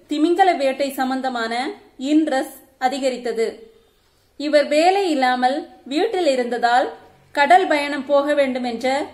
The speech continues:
விருப்பம் அதிகரித்தது. இவரது பிரதர் மற்றும் அலெக்சாண்டர் பிராட்ஃபோர்ட் என்பவர் இவரது விருப்பத்திற்கு துணை நின்றனர். ஹெர்மன் மெல்வில் எழுதின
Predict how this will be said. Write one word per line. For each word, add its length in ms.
விருப்பம் 640
அதிகரித்தது. 960
இவரது 400
பிரதர் 400
மற்றும் 500
அலெக்சாண்டர் 760
பிராட்ஃபோர்ட் 600
என்பவர் 680
இவரது 420
விருப்பத்திற்கு 880
துணை 280
நின்றனர். 680
ஹெர்மன் 500
மெல்வில் 420
எழுதின 580